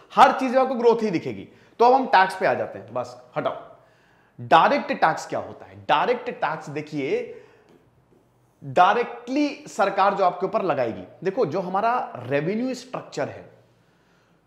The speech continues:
सबसे पहले अगर आप एंशिएंट हिस्ट्री में जाओ, वैदिक पीरियड में तो वन टेंथ लगता था, दस परसेंट आपको देना पड़ता था। और अगर अभी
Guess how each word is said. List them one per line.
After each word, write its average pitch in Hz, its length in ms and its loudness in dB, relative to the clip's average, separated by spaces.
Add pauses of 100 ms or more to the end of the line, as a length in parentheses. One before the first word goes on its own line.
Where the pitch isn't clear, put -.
(480)
सबसे 220 320 0
पहले 127 360 -4
अगर 143 200 -2
आप 180 200 -6
एंशिएंट 196 340 -6
हिस्ट्री 160 260 -6
में 147 120 -4
जाओ, 107 140 -6
वैदिक 160 340 -4
पीरियड 127 220 -8
में 175 100 -12
तो 226 80 -4
वन 180 260 -2
टेंथ 202 240 -10
लगता 120 300 -8
था, - 340 -18 (220)
दस 185 260 -2
परसेंट 185 280 -8
आपको 180 180 -8
देना 113 200 -10
पड़ता 104 280 -12
था। 104 220 -18 (880)
और 180 100 4
अगर 226 160 0
अभी 214 300 0